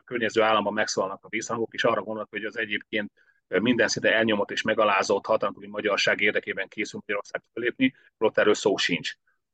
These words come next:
De, ö, mindenképpen figyel-, figyelembe kell venni azt, hogy nem létezik egy erős hadsereg, egy erős ön-, önvédelmi tudat, vagy egy erős, ö, honvédelmi tudat nélkül, és ezen a területen is azért van még bőven mit tenni.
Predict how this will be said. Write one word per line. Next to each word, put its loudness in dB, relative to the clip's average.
De, 4
ö, 4
mindenképpen -2
figyel-, -2
figyelembe 0
kell 0
venni 0
azt, -4
hogy 0
nem -6
létezik -4
egy -6
erős 0
hadsereg, 0
egy -4
erős -4
ön-, -6
önvédelmi 2
tudat, 0
vagy -6
egy -6
erős, -2
ö, 4
honvédelmi 4
tudat 2
nélkül, -4
és -4
ezen 2
a -2
területen -2
is -8
azért -10
van -8
még -18
bőven -14
mit -18
tenni. -20